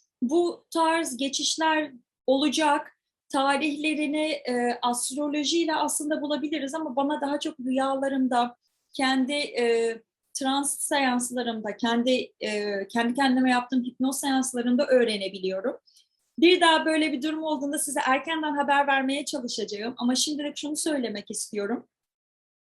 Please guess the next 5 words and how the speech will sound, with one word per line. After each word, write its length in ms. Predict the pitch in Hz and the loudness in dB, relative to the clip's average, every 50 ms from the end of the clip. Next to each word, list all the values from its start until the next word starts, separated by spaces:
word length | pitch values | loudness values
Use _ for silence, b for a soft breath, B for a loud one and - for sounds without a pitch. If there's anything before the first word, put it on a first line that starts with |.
| _ _ _ _ _ _ _ _ _ _ _ _ _ | _ _ _ _ _ _ _ _ _ _ _ _ _
Bu 160 | 233 294 349 339 | 2 2 2 4
tarz 400 | 359 359 359 381 370 370 - - | 4 4 6 6 4 2 0 0
frekans 600 | 302 302 302 302 302 320 349 359 359 - - 277 | 2 2 2 2 2 0 0 0 -2 -2 -2 -2
yükseltme 800 | 277 285 269 277 - - 294 277 277 285 - 311 320 320 254 | -2 -2 -2 0 0 2 2 2 2 0 -2 -4 -4 0 2
denemeleri, 760 | 247 240 233 233 226 226 226 220 214 214 208 202 202 190 185 | 2 2 4 2 2 0 0 -2 -2 -2 -2 -2 -2 -4 -6